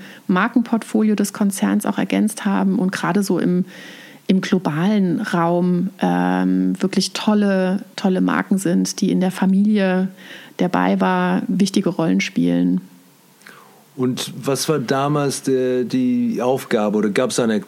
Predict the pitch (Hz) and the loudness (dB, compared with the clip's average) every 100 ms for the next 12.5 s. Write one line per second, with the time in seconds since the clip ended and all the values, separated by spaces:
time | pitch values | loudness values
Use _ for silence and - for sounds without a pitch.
0 | - - 120 110 104 110 95 - 104 101 | -10 -2 0 0 0 -2 -2 -2 0 2
1 | 104 101 104 110 - 110 110 107 107 113 | 0 0 0 0 -2 0 2 2 2 0
2 | 110 113 110 95 - 120 117 120 113 113 | 0 0 -2 -2 -4 -2 0 0 0 0
3 | 110 147 135 123 123 120 127 120 123 127 | 0 -2 0 0 0 0 0 0 0 0
4 | 123 127 139 147 123 135 131 131 127 120 | 0 -2 -2 -2 -2 0 0 2 0 0
5 | 123 113 127 123 123 - 127 113 123 123 | -2 -2 0 0 0 0 -2 0 -2 0
6 | 120 120 117 120 117 131 120 123 120 123 | 0 0 -2 -2 -2 -2 -2 -2 -2 0
7 | 123 127 120 120 123 123 120 85 123 127 | 0 0 -2 -2 -2 0 -2 -2 -2 -2
8 | 123 - 127 123 117 113 - - - 196 | -4 -2 -2 0 0 -2 -4 -8 -2 0
9 | 185 127 123 123 131 - 131 135 139 - | 2 0 0 0 0 0 0 0 0 0
10 | 139 110 151 151 120 92 85 110 104 101 | -2 0 -2 0 0 0 -4 -6 -4 -4
11 | 101 - 113 113 107 98 120 110 110 - | -4 -2 -2 0 -2 -2 -2 -2 -4 -6
12 | 104 113 98 104 - | -4 -2 -2 -4 -8